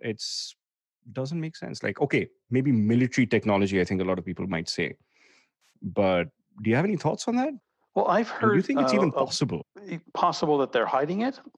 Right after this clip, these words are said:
Speaker 2: or
Speaker 1: Or
Speaker 2: possible
Speaker 1: possible
Speaker 2: that they
Speaker 1: that they,
Speaker 2: visited?
Speaker 1: that, no, possible that, uh, they could be, that, that the government or nasa would be, or any government on the face of the earth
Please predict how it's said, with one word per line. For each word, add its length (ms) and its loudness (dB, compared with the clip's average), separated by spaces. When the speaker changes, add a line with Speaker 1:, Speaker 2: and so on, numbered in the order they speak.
Speaker 2:
or 140 0
Speaker 1:
Or 40 -8
Speaker 2:
possible 420 -2
Speaker 1:
possible 280 2
Speaker 2:
that 140 2
they 60 0
Speaker 1:
that 20 -
they, 40 4
Speaker 2:
visited? 280 0
Speaker 1:
that, 160 2
no, 80 4
possible 420 2
that, 380 2
uh, 140 4
they 160 4
could 180 0
be, 240 6
that, 280 2
that 100 2
the 80 0
government 540 0
or 60 0
nasa 340 -2
would 120 -4
be, 240 -2
or 180 -4
any 200 2
government 340 0
on 120 -2
the 40 -6
face 280 -6
of 60 -10
the 140 -6
earth 240 -10